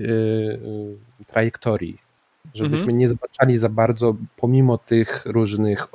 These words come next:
Speaker 1: e, obchodzenia jakichś elementów fauny, e,
Speaker 2: Jasne.
Speaker 1: i, i dzikich terenów.
Speaker 2: Mhm. Dobrze. Mm.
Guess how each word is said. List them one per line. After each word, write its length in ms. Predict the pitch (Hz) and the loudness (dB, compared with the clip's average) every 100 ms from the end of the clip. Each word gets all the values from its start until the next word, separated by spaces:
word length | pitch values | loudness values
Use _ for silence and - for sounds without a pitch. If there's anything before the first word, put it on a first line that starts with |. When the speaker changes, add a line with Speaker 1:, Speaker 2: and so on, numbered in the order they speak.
| - | -8
Speaker 1:
e, 180 | 104 101 | -4 -4
obchodzenia 640 | - - 113 104 104 101 | -6 -2 0 4 4 4
jakichś 480 | 98 98 - 98 - | 2 -2 -4 -8 -6
elementów 760 | 113 104 101 98 95 92 - _ - _ _ - | -4 0 2 0 -2 -8 -12 _ -20 _ _ -2
fauny, 500 | 104 92 87 90 92 _ _ _ _ _ _ _ _ _ | 2 2 0 -6 -10 _ _ _ _ _ _ _ _ _
e, 60 | 131 | -6
Speaker 2:
Jasne. 340 | 90 87 87 92 | -2 -2 -4 -6
Speaker 1:
i, 120 | 95 - - | -8 -10 -8
i 120 | 92 90 | -8 -6
dzikich 420 | 95 90 92 92 | -6 -6 -6 -10
terenów. 680 | - - 82 - - - _ _ _ _ _ - | -8 -6 -6 -10 -16 -20 _ _ _ _ _ -12
Speaker 2:
Mhm. 200 | 151 214 - _ _ _ _ _ _ _ _ _ | -10 -10 -16 _ _ _ _ _ _ _ _ _
Dobrze. 440 | 107 95 80 - 80 _ _ _ _ _ - | -14 -14 -14 -20 -20 _ _ _ _ _ -16
Mm. 640 | 110 110 110 110 110 117 | -14 -12 -10 -10 -10 -12